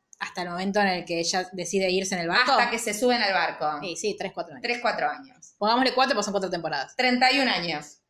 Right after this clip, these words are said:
Speaker 1: Sí.
Speaker 2: Más siete, tiene cuarenta. No
Speaker 1: Sí.
Speaker 2: tiene cuarenta.
Speaker 1: No, por eso, digo.
Speaker 2: Digo, cuarenta. Y
Speaker 1: Y
Speaker 2: tiene
Speaker 1: menos en
Speaker 2: una
Speaker 1: mil novecientos treinta que no había crema
Speaker 2: Y
Speaker 1: anti-age.
Speaker 2: aparte, no, pará, cuarenta. ¿Cuántos años tenía Ángeles? Tenía la misma edad.
Speaker 1: Sí.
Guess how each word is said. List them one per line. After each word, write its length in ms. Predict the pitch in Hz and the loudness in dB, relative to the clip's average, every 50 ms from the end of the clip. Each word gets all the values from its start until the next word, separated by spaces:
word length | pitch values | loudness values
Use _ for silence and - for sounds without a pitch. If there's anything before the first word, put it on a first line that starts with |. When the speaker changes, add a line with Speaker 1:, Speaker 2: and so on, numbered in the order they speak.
| _ _ | _ _
Speaker 1:
Sí. 400 | _ - - 202 185 180 185 _ _ _ _ _ _ _ _ _ _ _ | _ -8 -4 -4 -4 -4 -8 _ _ _ _ _ _ _ _ _ _ _
Speaker 2:
Más 320 | - 202 214 214 220 - - | -6 -2 0 0 0 0 0
siete, 420 | 285 294 311 - 302 311 359 - - | 0 2 2 2 2 2 2 0 0
tiene 220 | 294 285 294 285 | 0 0 0 2
cuarenta. 640 | 285 247 214 202 190 175 175 170 175 156 147 147 - - | 2 2 2 2 0 -2 -2 -4 -4 -4 -4 -4 -8 -12
No 160 | 208 208 220 214 | -8 -4 -2 -2
Speaker 1:
Sí. 60 | 202 | 0
Speaker 2:
tiene 260 | 208 185 147 139 - | 0 -4 -4 -6 -8
cuarenta. 400 | - 107 - - - - _ _ _ _ _ - | -8 -8 -8 -8 -14 -18 _ _ _ _ _ -2
Speaker 1:
No, 360 | 226 247 285 339 359 339 294 | 2 4 4 6 4 4 4
por 160 | - 277 311 | 4 4 6
eso, 680 | 285 285 320 330 330 285 - - - 208 185 180 170 165 | 6 6 6 6 6 4 2 2 2 4 4 4 2 2
digo. 440 | 170 202 214 208 190 170 160 156 151 - - - - - | 2 2 2 2 2 0 -2 -4 -8 -12 -16 -14 -4 -2
Speaker 2:
Digo, 400 | 233 226 208 185 - - - - | 0 2 4 2 2 0 -2 0
cuarenta. 640 | 254 247 254 262 277 277 247 220 190 180 - 196 170 165 - - | 4 4 4 6 4 4 2 0 -2 -2 0 0 0 0 0 0
Y 120 | 226 220 | -2 0
Speaker 1:
Y 20 | |
Speaker 2:
tiene 140 | 233 262 330 403 | 4 4 4 6
Speaker 1:
menos 280 | 294 427 427 403 - 254 | 6 6 6 6 4 4
en 100 | 247 247 | 4 4
Speaker 2:
una 100 | 247 240 | 6 6
Speaker 1:
mil 60 | 277 | 6
novecientos 240 | 294 262 254 247 247 | 8 6 6 6 6
treinta 240 | 285 370 392 349 | 4 4 4 2
que 80 | 262 240 | 2 4
no 60 | 226 | 4
había 160 | 214 220 208 | 4 4 4
crema 240 | 214 220 220 214 196 | 4 2 2 2 2
Speaker 2:
Y 20 | 190 | 0
Speaker 1:
anti-age. 280 | 190 233 240 240 208 180 | 2 2 4 4 4 6
Speaker 2:
aparte, 420 | 370 392 - 381 - 415 359 285 | 4 4 4 4 0 0 0 2
no, 180 | 294 311 302 - | 2 2 2 4
pará, 220 | 254 247 247 214 - - | 4 4 4 2 0 2
cuarenta. 640 | 233 233 240 247 247 226 202 190 - 202 185 - - | 2 4 4 4 4 2 0 -2 -2 0 0 0 2
¿Cuántos 320 | 294 311 320 320 370 359 339 | 0 0 2 2 0 0 2
años 220 | 302 294 294 294 | 2 2 2 0
tenía 280 | 294 240 220 202 190 165 | 0 -2 -2 0 -2 -2
Ángeles? 340 | 160 156 - 160 151 165 - | -2 -4 -8 -10 -10 -10 -8
Tenía 200 | 185 202 240 254 | -6 -2 0 2
la 80 | 233 220 | 2 2
misma 220 | 226 226 226 226 | 0 -2 0 4
edad. 300 | 240 254 247 202 180 170 175 | 4 6 6 6 4 2 0
Speaker 1:
Sí. 360 | 262 247 240 240 240 _ | 0 0 0 0 -2 _